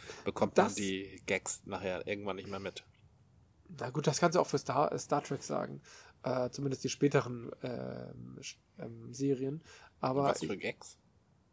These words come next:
Speaker 2: Na, nicht Gags, aber Zusammenhänge.
Speaker 1: Ach so, Zusammenhänge. Ist, ähm,
Speaker 2: Das sind
Speaker 1: Big
Speaker 2: da so
Speaker 1: Bang
Speaker 2: Running,
Speaker 1: The-,
Speaker 2: Running
Speaker 1: ja,
Speaker 2: Gags
Speaker 1: Big
Speaker 2: drin.
Speaker 1: Bang Theor-, Theory ist ziemlich selbstreferenziell, weil es ja die Nerdkultur abbildet und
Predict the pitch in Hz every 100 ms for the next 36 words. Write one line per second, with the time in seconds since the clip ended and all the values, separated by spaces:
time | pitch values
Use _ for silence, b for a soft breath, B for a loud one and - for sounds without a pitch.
0 | _ - 131 139 - - 151 - 160 139
1 | - 143 143 147 123 120 123 _ _ b
2 | b _ _ _ _ B B B B B
3 | - - 120 - 98 117 127 101 90 -
4 | - - - 107 - 165 185 175 143 151
5 | 170 226 160 143 - 151 165 185 107 -
6 | - 127 135 120 107 143 135 135 - -
7 | - 156 143 135 127 - - 185 180 -
8 | 147 - - 110 - 101 92 90 - 92
9 | 127 131 98 139 160 - 104 98 98 104
10 | 120 135 - 95 - 73 - - 80 104
11 | 156 - 98